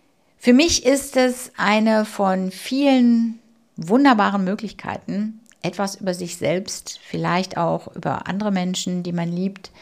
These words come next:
herauszufinden. Und dieses Feuerpferd, das ist verdammt selten. Im chinesischen Kalender gibt es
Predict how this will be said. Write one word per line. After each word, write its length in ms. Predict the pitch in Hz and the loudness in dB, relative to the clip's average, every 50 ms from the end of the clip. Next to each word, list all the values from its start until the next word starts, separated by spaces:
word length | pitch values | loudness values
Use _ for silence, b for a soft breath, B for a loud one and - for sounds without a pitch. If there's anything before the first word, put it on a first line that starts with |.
| B B B B B B B B | B B B B B B B B
herauszufinden. 920 | - 233 220 202 127 - - - - - - - - - - - - 151 _ _ B B B B B B B B B B _ _ | -2 0 2 2 2 0 -2 -10 -14 -10 -10 -8 -8 -8 -10 -14 -18 -18 _ _ B B B B B B B B B B _ _
Und 640 | - 190 208 208 214 208 214 214 208 - - - - _ _ - 202 | 0 2 4 4 4 4 2 0 -2 -4 -8 -10 -10 _ _ -6 -4
dieses 480 | 208 202 208 208 202 - - - - - | -4 -2 -2 -2 -2 -4 -6 -10 -12 -16
Feuerpferd, 920 | - - - 302 302 240 - - - - - 180 165 180 202 214 - - - _ _ _ _ _ _ _ _ _ _ | -14 -2 0 2 2 2 0 -4 -8 -10 -6 -4 -4 -4 -4 -6 -8 -12 -18 _ _ _ _ _ _ _ _ _ _
das 160 | - 220 - | -4 -2 -2
ist 180 | - 226 226 - | -2 -4 -4 -2
verdammt 380 | - 220 214 226 220 220 - - | -4 -2 -2 -2 -2 -4 -4 -2
selten. 460 | 233 247 262 247 247 - - - - - _ _ _ _ _ B B B B B B B B _ - | -2 -2 -2 -2 -6 -10 -14 -14 -14 -16 _ _ _ _ _ B B B B B B B B _ 0
Im 400 | 202 214 214 214 208 208 - - - | 0 2 2 2 0 0 -2 -6 -8
chinesischen 800 | - - - 220 214 214 226 262 294 285 277 254 - - 226 220 | -6 -6 -4 -2 0 0 0 0 0 -2 -2 -4 -4 -2 -4 -4
Kalender 560 | 202 - - 196 190 190 185 180 160 - - 147 | -4 -4 -6 -4 -4 -4 -4 -4 -4 -6 -8 -8
gibt 320 | - 185 190 - - - | -8 -10 -10 -10 -8 -8
es 300 | 190 185 - - - | -6 -6 -8 -12 -14